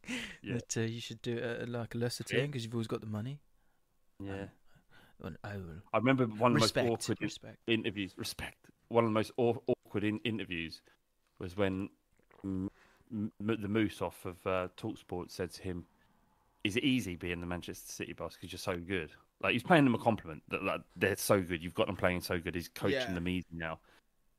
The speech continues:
Speaker 1: But obviously, it's
Speaker 2: Just
Speaker 1: a
Speaker 2: take it
Speaker 1: stupid
Speaker 2: away.
Speaker 1: question. It's, well, it's just a stupid question.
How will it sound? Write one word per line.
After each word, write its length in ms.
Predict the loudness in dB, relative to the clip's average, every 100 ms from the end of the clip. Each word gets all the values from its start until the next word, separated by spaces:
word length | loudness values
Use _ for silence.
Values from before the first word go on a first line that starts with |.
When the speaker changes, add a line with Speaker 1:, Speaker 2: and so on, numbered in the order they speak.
| _ _ _ _ _ _ _
Speaker 1:
But 100 | 2
obviously, 380 | 2 4 0 -2 _ _ _ _
it's 160 | -4 -2
Speaker 2:
Just 20 |
Speaker 1:
a 40 |
Speaker 2:
take 40 | -2
it 20 | 2 2
Speaker 1:
stupid 60 | 2
Speaker 2:
away. 80 | 0
Speaker 1:
question. 360 | 0 0 -8 -14 _ _ _ -4
It's, 220 | -4 -2
well, 220 | 4 8
it's 180 | 8 4
just 180 | -2 0
a 40 |
stupid 380 | 0 2 2 2
question. 420 | -2 -2 -2 -10